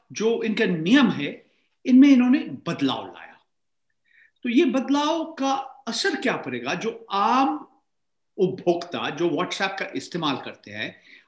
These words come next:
और इनका माने क्या है, मतलब क्या है, इस विषय के ऊपर चर्चा के लिए आज मेरा साथ न्यूज क्लिक का संपादक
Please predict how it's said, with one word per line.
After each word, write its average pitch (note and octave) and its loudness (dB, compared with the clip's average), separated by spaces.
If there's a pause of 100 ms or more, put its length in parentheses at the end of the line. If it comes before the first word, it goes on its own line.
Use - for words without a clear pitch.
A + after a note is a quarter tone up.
(120)
और A3 -6
इनका C#4+ -4
माने G#3+ 4
क्या A#3+ 0
है, B3 4
मतलब A3+ 2
क्या C3 -2
है, C3 -8
इस D#4+ 0
विषय G3 0
के F#3+ 2
ऊपर F#3+ -2
चर्चा G3+ -4
के F3+ -2
लिए C#3 0
आज G#3 -2
मेरा F#3+ -4
साथ B2 -6 (600)
न्यूज G#3+ 6
क्लिक - 0
का G3+ 2
संपादक C3 -4